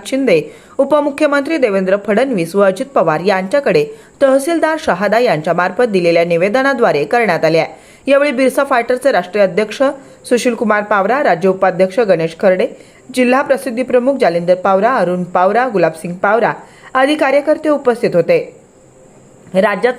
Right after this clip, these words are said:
सध्या वादळी वाऱ्यासह अवकाळी पावसाचं आगमन होतंय.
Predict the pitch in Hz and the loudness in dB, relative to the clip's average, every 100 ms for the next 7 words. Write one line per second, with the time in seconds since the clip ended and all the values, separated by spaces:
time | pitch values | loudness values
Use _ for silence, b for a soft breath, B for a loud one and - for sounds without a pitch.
0 | - 233 220 160 175 175 175 240 202 180 | -2 0 0 0 0 0 0 0 0 0
1 | 226 247 254 - B B B 269 277 302 | 0 0 0 -2 B B B 0 2 0
2 | 311 311 233 214 220 285 240 175 202 208 | 0 0 0 0 0 0 2 2 2 -2
3 | 226 247 185 160 165 | -2 -2 -2 0 0